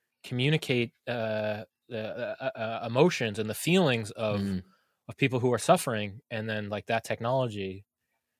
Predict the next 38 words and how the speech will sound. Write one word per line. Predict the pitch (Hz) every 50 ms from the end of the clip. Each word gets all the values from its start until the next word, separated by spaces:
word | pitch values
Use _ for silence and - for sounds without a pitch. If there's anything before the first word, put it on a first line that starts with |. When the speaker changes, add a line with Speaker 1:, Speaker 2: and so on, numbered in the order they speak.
| _ _ _ _ _ _ _ -
Speaker 1:
would | - 107
just | 104 98 -
be | - 107 101
like | 101 98 98 98 - _ _ _ _ _ - - - _ -
Speaker 2:
Are | - 90 95 95
you | 92 104 143 190
saying | - - - 113 110 120 127 139 143 151 139 107
that | 98 90
essentially | 85 82 - - - 110 110 - - 113 107 107 110 113
someone | 110 110 - - 107 107 104 92 87 87
meets | 92 101 104 -
Jeff | - - 95 92 92 - -
Bezos, | 85 82 85 85 90 90 87 92 95 - - - -
like, | 82 80 80
an | 80
alien | 80 82 90 95 95 95 87 85
meets | 82 87 107 -
Jeff | - - 101 98 90 -
Bezos, | - 82 80 78 71 60 52 - 104 - - - - _ _ - _ _ - _ _ _ _ -
and | - 90 85 92
number | 95 90 87
one, | 87 98 101 95 90 87 85 87 87 85
the | 82 80
alien | 78 85 87 87 85 82 82
says, | - - 78 78 87
"Wow, | 98 110 113 92 82 78
you | 87 92 101
look | 104 98 87 80
just | - - 85 - -
like | 95 95 98 95 -
me," | - - 65 87 101 - -
number | - 80 80
one. | 78 73 65 - 104 - _ - - - - - - - - -
And | 92 92 87
then | 90 107 123 131 117 101 95 95 92 92 95 98 95 - -
<laughs> | -
says, | - - - - - - - 110 98 - - 117 95 92 92
so | - - 90 85